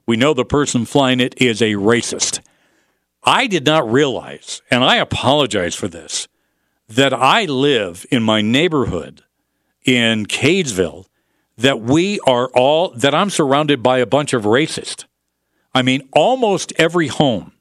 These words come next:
in my neighborhood over the weekend had an American flag on display.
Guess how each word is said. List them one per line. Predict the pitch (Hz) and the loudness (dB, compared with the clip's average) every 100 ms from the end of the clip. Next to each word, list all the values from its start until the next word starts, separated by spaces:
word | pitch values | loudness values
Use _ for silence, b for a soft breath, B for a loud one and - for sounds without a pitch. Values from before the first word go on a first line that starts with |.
| _ _ _ - | _ _ _ -4
in | 123 | 0
my | 151 | 2
neighborhood | 165 151 113 107 92 - | 2 0 0 0 -2 0
over | 151 143 | 0 0
the | 123 | 0
weekend | 143 135 87 107 _ _ _ _ _ _ _ | 0 -2 -6 -8 _ _ _ _ _ _ _
had | - 196 196 147 151 - | -2 0 2 0 0 0
an | 139 | 0
American | 135 139 131 127 | 2 0 0 -4
flag | 107 139 120 107 | 0 0 0 0
on | 107 | -2
display. | 98 - - - | -2 -2 -4 -4